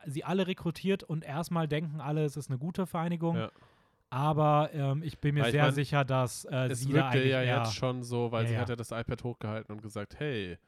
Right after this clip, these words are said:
Speaker 2: weißt du, wer verantwortlich ist für den Tod deiner Schwester?"
Speaker 1: Ja, was halt auch komplett übertrieben ist. Ja.
Speaker 2: Ja, natürlich, aber halt
Speaker 1: Ja, sie
Speaker 2: einfach
Speaker 1: hetzt
Speaker 2: nur, um
Speaker 1: halt die
Speaker 2: sie,
Speaker 1: neue Black Widow
Speaker 2: um
Speaker 1: auf
Speaker 2: sie zu
Speaker 1: Hawkeye.
Speaker 2: manipulieren. Ja.
Speaker 1: Äh,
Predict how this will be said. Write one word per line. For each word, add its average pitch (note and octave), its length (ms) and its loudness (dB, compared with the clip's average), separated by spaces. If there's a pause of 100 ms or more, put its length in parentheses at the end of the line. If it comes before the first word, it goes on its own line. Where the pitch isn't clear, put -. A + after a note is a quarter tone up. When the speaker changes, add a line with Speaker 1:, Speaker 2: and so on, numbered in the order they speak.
(140)
Speaker 2:
weißt A2 200 -4
du, A2 60 -4
wer G2+ 100 -4
verantwortlich G2 480 -10
ist G2+ 160 -12
für G#2+ 80 -8
den G2 160 -10
Tod G2 220 -10
deiner F#2 180 -8
Schwester?" G2 400 -10
Speaker 1:
Ja, C#3+ 80 -4
was - 140 -6
halt A2+ 100 -8
auch G2+ 140 -14
komplett G2+ 220 -8
übertrieben F#2+ 340 -12
ist. F#2 180 -14 (500)
Ja. F#2+ 120 -14 (100)
Speaker 2:
Ja, B2+ 200 4
natürlich, D3+ 440 2
aber B2+ 220 2
halt C3 220 2
Speaker 1:
Ja, A2 60 -8
sie A2+ 60 -4
Speaker 2:
einfach A#2+ 160 0
Speaker 1:
hetzt C#3 120 4
Speaker 2:
nur, C#3 80 4
um C3+ 60 0
Speaker 1:
halt C#3 120 2
die C3+ 60 -2
Speaker 2:
sie, - 40 2
Speaker 1:
neue C3+ 180 4
Black B2 200 -2
Widow B2+ 160 2
Speaker 2:
um A#2+ 60 2
Speaker 1:
auf G#2+ 60 -2
Speaker 2:
sie A#2+ 40 -6 (120)
zu B2+ 120 -4
Speaker 1:
Hawkeye. A#2+ 40 2
Speaker 2:
manipulieren. G#2 680 -4 (160)
Ja. C3 280 0
Speaker 1:
Äh, C3+ 40 -2